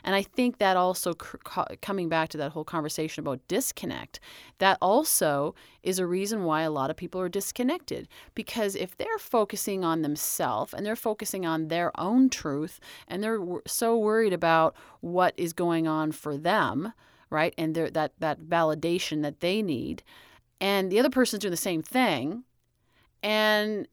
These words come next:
and then we tie it, and then we add into there this whole idea of we've got our own meanings to what's going on. How can we possibly be connected? And so I think it's really important as to what you were talking about is to,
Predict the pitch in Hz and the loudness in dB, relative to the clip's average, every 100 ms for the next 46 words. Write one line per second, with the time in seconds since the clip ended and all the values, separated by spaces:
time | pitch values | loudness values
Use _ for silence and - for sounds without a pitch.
0 | - 226 240 233 220 233 220 220 - 196 | -4 0 2 0 0 2 2 2 0 0
1 | 196 202 - 208 214 226 247 220 180 175 | 0 -2 4 6 6 6 4 4 4 4
2 | 180 175 - 196 185 190 185 170 175 170 | 2 0 0 2 2 2 2 2 -2 -2
3 | - 190 175 165 165 208 269 214 160 156 | 2 4 4 2 4 8 8 8 4 2
4 | 175 - 202 180 175 180 170 160 240 226 | -2 -4 -2 -2 0 0 0 2 4 4
5 | 151 151 - - - 320 349 269 175 165 | 4 0 -6 -14 -2 0 2 0 0 -4
6 | - - 427 480 - 151 143 139 147 - | -10 -6 -4 -2 -2 -4 -2 -4 -4 -10
7 | - - _ _ 170 180 - 165 165 - | -20 -20 _ _ -8 -6 -2 0 0 -2
8 | 151 - - _ _ _ _ _ _ _ | -6 -8 -12 _ _ _ _ _ _ _
9 | _ - 190 180 - 180 170 165 214 285 | _ -12 -8 -4 -2 2 2 2 2 2
10 | 180 - 170 160 147 - 220 175 156 151 | 0 -2 -6 -4 -6 -4 -4 -4 -6 -6
11 | - 160 151 143 - 392 - 165 151 151 | -8 -8 -8 -8 -8 -6 -6 -6 -4 -6
12 | 160 - | -6 -6